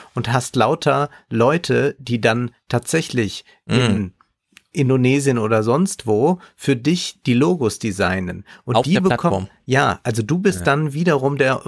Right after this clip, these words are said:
Speaker 1: du machst ja selbst, da baust dir eine Lieferkette.
Speaker 2: Ja.
Speaker 1: Und du verdienst nur hundert Euro pro Logo. Dafür kann natürlich kein Mensch Grafikdesign betreiben. Aber wenn du jetzt wieder jemanden findest, der, äh, zum Beispiel in Singapur oder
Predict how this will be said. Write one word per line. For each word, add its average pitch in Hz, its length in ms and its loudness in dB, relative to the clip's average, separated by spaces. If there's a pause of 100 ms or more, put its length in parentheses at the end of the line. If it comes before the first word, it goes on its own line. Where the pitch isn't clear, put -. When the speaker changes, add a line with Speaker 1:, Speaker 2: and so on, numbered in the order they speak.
(140)
Speaker 1:
du 127 120 -6
machst 131 240 -2
ja 135 100 4
selbst, 135 340 0
da 127 120 2
baust 123 280 -2
dir 139 60 0
eine 123 120 -2
Lieferkette. 101 760 -4 (120)
Speaker 2:
Ja. 95 220 -2
Speaker 1:
Und 117 100 -2
du 135 60 0
verdienst 135 680 -2
nur 135 180 2
hundert 147 260 2
Euro 135 280 2
pro 127 200 -2
Logo. 117 360 0
Dafür 95 260 -2
kann 120 200 -2
natürlich 127 440 -2
kein 135 400 0 (320)
Mensch 120 500 0
Grafikdesign 101 920 -2
betreiben. - 580 -8 (240)
Aber 135 640 2
wenn 117 260 -2
du 175 160 -2
jetzt 143 280 0
wieder 127 140 2
jemanden 113 320 -2
findest, 139 360 -2
der, 107 320 0
äh, 120 320 -6
zum 117 220 -6
Beispiel 113 420 -2
in 110 220 -6
Singapur 123 720 0
oder 113 380 0